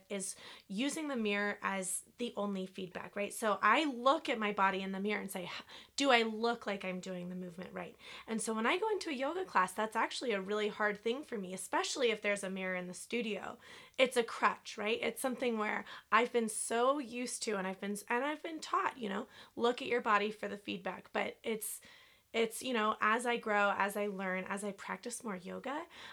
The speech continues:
I learn that, you know, I have to use my mind's eye and I have to feel if it's different than it was yesterday. If I, you know, <laughs> is it better? Is it worse? Uneven, you know?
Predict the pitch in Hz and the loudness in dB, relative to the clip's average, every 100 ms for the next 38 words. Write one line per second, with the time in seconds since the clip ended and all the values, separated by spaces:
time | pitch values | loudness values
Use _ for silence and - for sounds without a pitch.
0 | - 220 220 220 269 254 214 196 - 226 | -2 2 4 4 4 4 2 -2 -2 0
1 | 185 190 202 262 247 208 202 190 185 208 | 2 0 -2 -4 -4 -2 -2 -2 0 0
2 | 233 208 185 185 175 190 185 202 185 - | -2 -4 -4 -4 -6 -8 -4 -2 -2 -6
3 | - - 226 214 196 196 - - - _ | -12 -2 2 4 4 2 -4 -18 -20 _
4 | 233 220 226 - 226 226 202 202 196 190 | -6 -2 -2 0 -2 -2 -2 -4 -6 -4
5 | 185 185 180 - 185 - 196 - 190 240 | -6 -4 -4 -6 -8 -6 -6 -4 -6 -2
6 | 220 185 208 - 254 - 302 - - 240 | -2 -2 -4 -2 0 4 4 2 2 4
7 | 208 202 196 208 254 214 190 185 202 247 | 4 4 6 6 6 4 0 -2 0 2
8 | 277 - 202 190 240 262 285 269 254 240 | 2 2 0 0 0 4 4 4 2 6
9 | 254 | 6